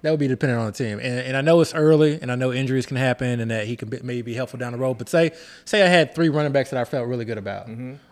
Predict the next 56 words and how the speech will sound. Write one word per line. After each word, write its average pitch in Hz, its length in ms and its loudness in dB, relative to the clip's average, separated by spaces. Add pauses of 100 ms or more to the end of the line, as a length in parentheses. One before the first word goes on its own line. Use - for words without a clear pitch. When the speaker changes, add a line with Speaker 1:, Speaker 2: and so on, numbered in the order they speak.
Speaker 1:
Like, 117 480 0
you 127 60 -4
know, 110 140 -2
two 170 220 4
running 160 180 4
backs 143 220 4
that 135 80 -4
I 131 80 2
got, 120 240 2
like, 113 160 -2
in 117 80 -6
the 107 80 -4
first 127 300 -2
four 127 200 -4
rounds, 110 640 -8
okay, 107 400 -6
Speaker 2:
Mm-hmm. 120 300 -12
Speaker 1:
or 131 60 -2
first 139 220 -2
five 117 280 -2
rounds, 110 340 -10 (320)
uh, 117 180 0
and 123 140 -2
then 123 80 -2
a 113 60 -2
running 135 220 0
back 131 180 0
I 123 80 0
got, 120 180 0
like, 113 160 -4
round 113 220 -8
six, 117 200 -14
seven. 104 380 -10
You 110 120 -14
know, 104 80 -8
it's 120 100 -8
Speaker 2:
Mm-hmm. 123 80 -10
Speaker 1:
just 123 140 -10
kinda, 113 300 -4
you 113 80 -8
know, 104 200 -8
pick - 220 -8
who, 135 120 -2
whatever 123 420 -4
name. 110 260 -4
So - 120 -4
I 117 60 -4
got 117 120 -2
three 143 120 0
running 135 200 -2
backs 120 160 -2
that 110 80 -6
I 110 40 -2
really 110 240 -2
like. 104 320 -4 (720)
Um, 127 520 4